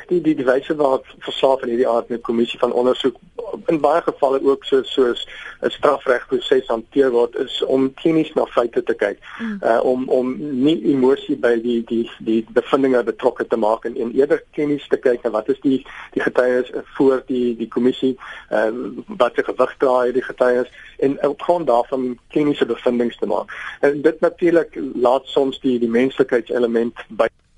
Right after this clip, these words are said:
Speaker 1: rekening. Maar dit is belangrik om, om eerstens, eh, op oorwig van feite voor 'n, voor 'n kommissie 'n be-, besluit te kan neem oor wat presies het gebeur, wie was betrokke, wie was verantwoordelik.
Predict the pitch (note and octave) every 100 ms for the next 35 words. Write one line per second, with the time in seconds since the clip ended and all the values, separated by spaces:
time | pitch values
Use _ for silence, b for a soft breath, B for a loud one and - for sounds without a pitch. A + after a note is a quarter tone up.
0 | - - F#2 G2+ B B B B2 D3 -
1 | F#3 - C#3+ A#2+ C3 C3 B2+ C3 C#3 C3
2 | D3+ D3+ - C3+ - - B2+ A#2 A#2 -
3 | - - - - - - - D4 F#4+ C#3
4 | C3+ - B2 - C#3+ D3+ C#3+ - D3 C3+
5 | A#2+ - B B B C3 A#2 B2 A#2 -
6 | B2 A#2 A2 - A#2 - D3+ C#3+ - B2
7 | A#2 A#2 B2+ A2+ G#2+ A#2+ - B2 B2+ -
8 | - A#2 A#2+ A#2+ A#2+ B B B A#2+ C3
9 | B2 B2 - A#2+ - A2+ A#2+ C3 B2 C3
10 | A2+ G#2+ A#2 B2 A2 A2+